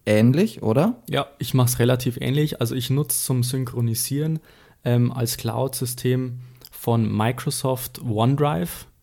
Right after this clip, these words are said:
Speaker 2: Und da habe ich insgesamt, glaub ich, bloß zwei Gigabyte zur Verfügung. Also echt überhaupt nicht viel.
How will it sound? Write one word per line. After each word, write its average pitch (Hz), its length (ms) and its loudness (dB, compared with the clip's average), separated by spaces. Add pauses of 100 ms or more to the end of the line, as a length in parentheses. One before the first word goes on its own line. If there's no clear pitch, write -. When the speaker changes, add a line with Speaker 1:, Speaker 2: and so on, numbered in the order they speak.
(200)
Speaker 2:
Und 123 220 2
da 117 140 0
habe 127 160 0
ich - 160 -8
insgesamt, 127 560 -4
glaub 120 160 0
ich, 117 100 -6
bloß - 280 -6
zwei 123 340 0
Gigabyte 123 540 0
zur 123 120 -4
Verfügung. 127 580 -2
Also 113 160 0
echt 123 240 -2
überhaupt 110 380 2
nicht 110 140 -2
viel. 123 260 0